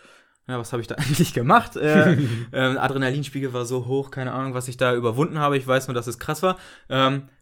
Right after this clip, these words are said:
Speaker 1: wir hoffen, wir konnten da jetzt ein bisschen Licht ins Dunkel bringen. Ähm, ich ho-, wir hoffen, du hattest ein bisschen Spaß in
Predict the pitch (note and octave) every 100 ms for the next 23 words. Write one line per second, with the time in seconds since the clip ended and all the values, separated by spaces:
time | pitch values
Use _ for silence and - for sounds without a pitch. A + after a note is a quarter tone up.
0 | _ - _ D3 G3 F#3 E3 F3 E3 D#3+
1 | D3+ D3 D3 C#3+ C#3 C3 C3 C3 B2+ -
2 | G3+ G#3+ F#3 D#3+ F3+ F3+ - - _ C3
3 | C3+ C#3 C#3 C#3 C#3 B2+ D#3 D#3 B2+ D3
4 | D3 D3 C#3+ C#3+ B2+ C#3+ C3+ - C3+ B2+
5 | B2 - - E3 F#3+ F#3 E3 D#3+ D#3